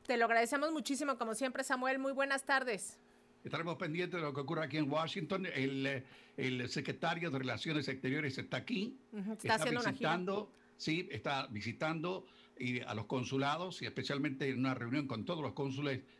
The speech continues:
Speaker 2: de México aquí para que comiencen a platicar a la, a la gente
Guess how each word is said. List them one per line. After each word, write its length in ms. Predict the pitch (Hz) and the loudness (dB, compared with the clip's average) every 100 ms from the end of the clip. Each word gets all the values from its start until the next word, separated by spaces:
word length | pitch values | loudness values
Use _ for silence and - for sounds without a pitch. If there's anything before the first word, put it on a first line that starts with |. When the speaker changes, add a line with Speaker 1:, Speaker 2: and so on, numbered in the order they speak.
| - | -6
Speaker 2:
de 60 | |
México 420 | 104 135 - - 110 | 0 0 -2 -4 -4
aquí 400 | - 165 170 - - - - - | 0 0 0 -4 -20 -20 -20 -6
para 180 | 135 131 | -2 -2
que 140 | 135 | -2
comiencen 640 | 117 127 156 160 - 165 156 | -2 2 2 2 0 -2 -2
a 180 | 113 110 | -4 -4
platicar 680 | 117 107 131 147 151 160 - | -4 -4 -4 -2 -2 -2 -2
a 120 | 117 | -2
la, 260 | 120 113 104 - - | 0 -2 -4 -12 -8
a 80 | 113 | -6
la 60 | |
gente 540 | 107 160 143 139 156 | -2 -2 -2 -2 -4